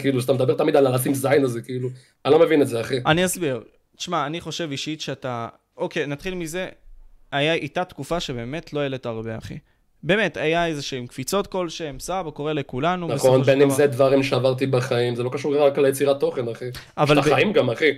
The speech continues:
Speaker 2: ברור, אז זהו, ביוטיוב פתאום אומרים לך, אתה חוזר אחרי חודש,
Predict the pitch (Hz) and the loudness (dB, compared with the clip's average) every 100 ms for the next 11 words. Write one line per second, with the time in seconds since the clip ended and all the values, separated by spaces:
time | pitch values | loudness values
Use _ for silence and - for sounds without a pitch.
0 | - 147 160 196 113 - - 139 - 147 | 0 4 6 6 4 -4 0 0 0 0
1 | 175 175 104 143 170 196 143 139 - 175 | 4 4 2 2 2 2 0 -2 -4 -6
2 | 185 170 151 160 160 156 143 131 135 180 | -4 -4 -2 -4 -6 -8 -6 -6 0 0
3 | 160 170 165 165 165 - | 0 -4 -2 0 0 -4